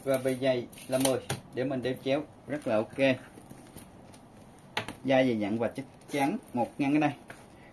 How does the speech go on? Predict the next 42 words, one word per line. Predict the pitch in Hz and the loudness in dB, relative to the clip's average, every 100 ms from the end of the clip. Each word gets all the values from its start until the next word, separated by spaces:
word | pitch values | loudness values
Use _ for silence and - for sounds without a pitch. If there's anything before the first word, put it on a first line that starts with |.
| - | -6
Bên | 147 143 - | -4 -4 2
trong | 147 143 127 - | 4 4 -2 -8
là | 127 117 | 0 2
lót | 113 131 - | 4 0 0
vải | 117 113 | -2 -2
sạch | - 120 | -6 -6
đẹp, | 113 101 | -4 -2
dập | 107 104 | -4 -4
hiệu, | 101 101 | -6 -4
thương | 135 | -4
hiệu. | 123 101 - - - - - | -4 -6 -8 -20 -20 -18 0
Và | 135 127 - - - - | 2 2 -2 -18 -20 -8
phía | 151 | -8
trước | 151 170 - - | -2 -2 -2 -4
sẽ | 131 | -4
có | - 156 | 0 2
một | 165 - - | 2 0 2
ngăn | 156 156 - - - - - - | 2 2 -2 -16 -16 -18 -8 -2
ở | |
đây. | 147 151 - - - - - 294 - - - - - - - - - | 0 -2 -6 -20 -20 -20 -14 -12 -12 -14 -18 -20 -18 -18 -18 -20 -4
Lót | 131 160 - | 0 2 2
là | 123 - | -2 -2
sạch | - | -4
đẹp | 110 - | -4 -2
hết. | 135 - - - - - | -2 -2 -4 -10 -10 -4
Và | 127 123 | 0 2
một | 117 - | 0 0
ngăn | 147 147 | 0 2
ở | |
đây | 156 147 | 2 0
nữa. | 104 113 - - - - - - - 370 403 587 - - - - - - - - - - - - - - | 0 -2 -6 -14 -20 -18 -16 -16 -16 -14 -12 -10 -12 -14 -16 -16 -16 -18 -18 -18 -18 -18 -18 -18 -18 -4
Lót | 131 151 - | 2 2 4
là | 131 | 2
lót | 123 - | 2 2
vải | 110 123 | 0 0
sạch | - | -2
đẹp, | 113 104 - - | 0 0 -2 -4
hai | 147 | 0
ngăn | 147 147 | 2 2
nhỏ | 123 110 | 2 2
ở | |
đây. | 143 151 | 2 0